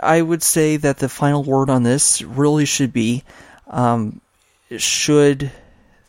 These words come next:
the Supreme Court nominee be at least allowed to go to vote? Or should the Supreme Court nominee be opposed because of precedent set by the now majority Republicans? And I think that should be the final word and the final thought on that matter.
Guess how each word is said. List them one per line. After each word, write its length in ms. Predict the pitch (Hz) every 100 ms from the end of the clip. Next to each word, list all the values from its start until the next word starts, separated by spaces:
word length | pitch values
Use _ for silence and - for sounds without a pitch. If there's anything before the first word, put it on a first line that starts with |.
| -
the 100 | 135
Supreme 440 | - 139 - 135 131
Court 320 | - 139 131
nominee 460 | 120 120 120 120
be 240 | 120 120 117
at 240 | 104 -
least 300 | 127 123 -
allowed 320 | 120 117 110
to 80 | 104
go 160 | 101 104
to 100 | 92
vote? 480 | 120 101 - - - - - - - - - _ _
Or 540 | 127 127 127 135 135 139
should 500 | - - 131 131 135
the 100 | 127
Supreme 380 | - - 139
Court 180 | 135 135
nominee 340 | 127 131 131 127
be 400 | 127 127 127 -
opposed 840 | - - - 123 127 151 147 - - - - _ -
because 580 | 139 - 147 147 135 135
of 580 | 143 143 139 135 - -
precedent 540 | - 156 151 - 156 -
set 480 | - - 147 - 139
by 300 | 143 139 135
the 160 | 131
now 300 | 131 127 127
majority 480 | 127 123 120 117 117
Republicans? 720 | 117 - 113 - - - - - - - - -
And 320 | 123 123 120
I 60 |
think 220 | 120 135 127
that 160 | 117
should 160 | - 127
be 100 | 117
the 80 | 113
final 320 | 117 113 110
word 280 | 104 107 107
and 100 | 110
the 40 |
final 280 | 113 107 107
thought 260 | 107 110
on 140 | - 104
that 160 | -
matter. 340 | 110 98 -